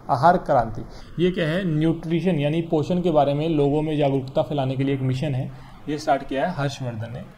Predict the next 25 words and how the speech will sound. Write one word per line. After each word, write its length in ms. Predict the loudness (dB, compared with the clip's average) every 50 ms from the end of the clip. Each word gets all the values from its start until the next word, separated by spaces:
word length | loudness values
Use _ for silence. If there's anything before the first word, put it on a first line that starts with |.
| -20 -20 -20 -20 -20 -20 -20 -20 -20 -20 -20 -20 -2 0
हर्षवर्धन 460 | 2 2 4 4 2 2 2 2 2
हमारे 220 | 4 4 4 4 4
मिनिस्टर 380 | 2 2 0 -2 -2 -4 -2
है, 160 | -2 -2 -2 -2
भू 140 | -4 -4 -4
विज्ञान 360 | -4 -4 -2 0 0 0 0
मंत्री 360 | 0 -2 -4 -4 -4 -4 -2
है, 140 | -2 -4 -4 -6 -10 -14 -18 -20 -20 -18 -18 -12 -10
जिसको 240 | -8 -6 -2 0 2
बोलते 240 | 2 2 2 2 0
हैं 60 | 0
अर्थ 220 | 2 2 2 2 0
साइंस 340 | 0 -2 -2 -2 0 0 0
मिनिस्टर, 380 | -2 -2 0 -2 -2 -2 -2 -4 -10 -6 -4
ठीक 140 | -2 -2 -2
है। 100 | -2 -4 -6 -10 -20 -20 -14 -8 -4
विज्ञान 500 | -2 0 0 0 4 4 6 6 6 6
एवं 220 | 6 4 4 4 2
प्रौद्योगिकी 680 | 2 2 4 4 6 6 4 4 2 0 0 0 0
मिनिस्टर 380 | 0 0 0 -2 -2 -2 -2
है, 140 | 0 -2 -2 -4 -4
विज्ञान 560 | -6 -6 -4 -2 0 2 2 2 2 0 -4 -6 -10 -14 -20 -20 -20 -20 -20 -20 -6 -2 0
एवं 240 | 0 2 2 0 0
प्रौद्यो-, 500 | 0 0 2 2 4 4 2 2 0 -2 -4 -8 -6 -2
प्रौद्योगिकी 1200 | 0 2 4 4 4 2 0 -2 -4 -8 -10 -6 -2 0 2 2 2 0 0 -2 -2 -2 -4 -4